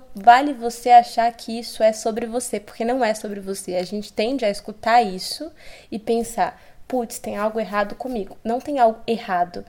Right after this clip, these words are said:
Tem algo diferente em você, que é você não quer viver a mesma coisa que ele. Fim. São duas palavras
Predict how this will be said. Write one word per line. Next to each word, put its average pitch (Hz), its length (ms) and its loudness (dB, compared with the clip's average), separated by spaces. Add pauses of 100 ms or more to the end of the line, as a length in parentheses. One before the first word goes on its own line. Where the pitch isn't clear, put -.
(600)
Tem 214 160 -2
algo 220 240 0
diferente 240 600 0
em 285 60 0
você, 277 340 -2
que 247 200 -6
é 202 100 4
você 202 260 -8
não 208 160 -4
quer 214 180 0
viver 220 240 -6
a 214 60 -2
mesma 220 320 -6
coisa 220 260 -6
que 226 180 -4
ele. 196 380 -2
Fim. 202 380 -6 (480)
São 226 200 -4
duas 320 260 0
palavras 202 640 2